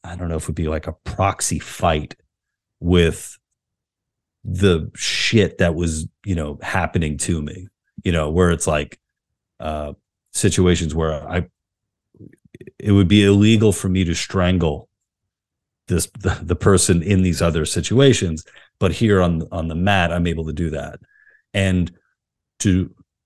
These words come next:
to have, like, these fantasies of,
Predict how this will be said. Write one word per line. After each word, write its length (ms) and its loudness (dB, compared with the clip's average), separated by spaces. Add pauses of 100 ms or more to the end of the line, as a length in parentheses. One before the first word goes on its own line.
(140)
to 180 0
have, 260 2
like, 160 4
these 240 -2
fantasies 720 -2
of, 460 -4